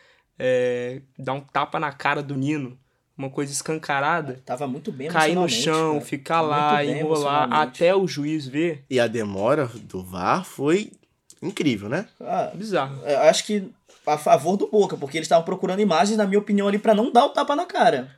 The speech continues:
Speaker 3: Talvez até dar o pênalti, né? Que
Speaker 2: Ele, pra, é,
Speaker 1: Foi
Speaker 2: ou eles
Speaker 1: o meu
Speaker 2: estavam
Speaker 1: medo.
Speaker 2: procurando pra dar o pênalti, ficou na hora que chamou, eu não tava vendo direito. Na minha opinião, eu olhei pro cara, ué, ele vai olhar o pênalti, né? Ferrou. E pra, aí depois eu entendi, pra mim, eles estavam procurando imagem, virando imagem, a ver se tinha tapa na cara, se o tapa pegava ou não.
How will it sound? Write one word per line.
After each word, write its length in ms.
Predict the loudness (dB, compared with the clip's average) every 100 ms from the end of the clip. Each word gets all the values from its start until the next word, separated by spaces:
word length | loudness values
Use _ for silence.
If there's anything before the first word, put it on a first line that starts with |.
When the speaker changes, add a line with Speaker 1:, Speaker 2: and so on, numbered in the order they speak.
| 0
Speaker 3:
Talvez 280 | 2 4 0
até 120 | -2
dar 200 | 4 6
o 80 | 6
pênalti, 520 | 6 6 6 2 -2
né? 200 | 0 0
Que 120 | 4
Speaker 2:
Ele, 200 | 6 6
pra, 180 | 6 2 6
é, 180 | 6 6
Speaker 1:
Foi 120 | 6
Speaker 2:
ou 60 | 4
eles 20 |
Speaker 1:
o 20 |
meu 100 | 6
Speaker 2:
estavam 200 | 4 4
Speaker 1:
medo. 140 | 6
Speaker 2:
procurando 340 | 6 6 2 4
pra 160 | 4
dar 120 | 8 8
o 80 |
pênalti, 340 | 6 0 0 -2
ficou 180 | -2 0
na 80 | 2
hora 140 | 2
que 80 | 2
chamou, 300 | 0 6 6
eu 40 |
não 80 | 6
tava 200 | -2 -4
vendo 180 | -6 -4
direito. 360 | 2 2 2 -4
Na 180 | -4
minha 140 | -4 -4
opinião, 360 | -4 -4 0
eu 400 | 0 0 -2 0
olhei 200 | 2 4
pro 100 | 2
cara, 200 | 2 2 4
ué, 100 | 2
ele 80 | 2
vai 140 | 2
olhar 140 | 4
o 60 | 4
pênalti, 360 | 4 4 2 -2
né? 80 |
Ferrou. 480 | -4 6 8 8 0 _ _ -12
E 140 | -10
pra, 240 | -6 -2 0
aí 80 |
depois 300 | 0 -2 -2
eu 100 | 0
entendi, 420 | 0 0 0 -2 -6
pra 240 | -4 -4
mim, 120 | -2
eles 100 | -4
estavam 200 | -2 -4
procurando 340 | 0 0 2 0
imagem, 280 | 4 2 2
virando 200 | -4 -4
imagem, 280 | -2 -2 -2
a 40 |
ver 80 | -6
se 80 | -6
tinha 120 | -6
tapa 180 | -6 -6
na 100 | -4
cara, 240 | -2 -2
se 80 | -2
o 40 |
tapa 240 | -2 -2 -2
pegava 360 | -4 -2 -2
ou 80 | -4
não. 440 | -6 -4 -4 -6